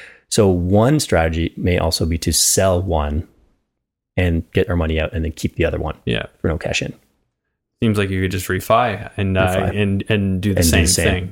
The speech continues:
Speaker 2: Yeah.
Speaker 1: Yeah.
Speaker 2: So it looks like you guys are, are ripe with options here.
Speaker 1: Yeah.
Speaker 2: You, you know, a million
Speaker 1: Yeah.
Speaker 2: different things you could do. Um, I'm curious what your cash flow would be, uh, on the, on a four point seven five cap with a proper mortgage.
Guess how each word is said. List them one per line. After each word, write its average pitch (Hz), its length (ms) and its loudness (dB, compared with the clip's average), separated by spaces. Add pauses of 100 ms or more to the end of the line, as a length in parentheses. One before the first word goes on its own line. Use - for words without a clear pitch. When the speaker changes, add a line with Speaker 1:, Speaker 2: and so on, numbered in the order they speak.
Speaker 2:
Yeah. 110 160 2
Speaker 1:
Yeah. - 140 0
Speaker 2:
So - 280 -2 (320)
it - 60 -2
looks 147 180 2
like 165 140 0
you 123 80 2
guys 104 180 4
are, 92 380 2
are 98 160 2
ripe 104 220 2
with 92 120 -4
options 95 540 0
here. 98 440 -2
Speaker 1:
Yeah. - 220 2
Speaker 2:
You, 107 240 0
you 104 140 2
know, 95 140 2
a 95 80 2
million 113 260 4
Speaker 1:
Yeah. 104 40 2
Speaker 2:
different 95 160 -4
things 101 160 0
you 95 60 -2
could 92 160 -4
do. 98 280 0 (420)
Um, 95 320 0
I'm 110 160 0
curious 131 640 2
what 95 120 -4
your 92 100 -4
cash 92 320 -4
flow 95 240 -2
would 92 200 -2
be, 92 360 -4 (520)
uh, 92 280 -2
on 98 380 2
the, 95 520 0 (360)
on 107 100 2
a 95 60 0
four 101 200 0
point - 240 -2
seven 95 300 -2
five 90 280 0
cap 92 400 -4
with 98 120 -4
a 92 60 -6
proper 95 360 -2
mortgage. 92 480 -2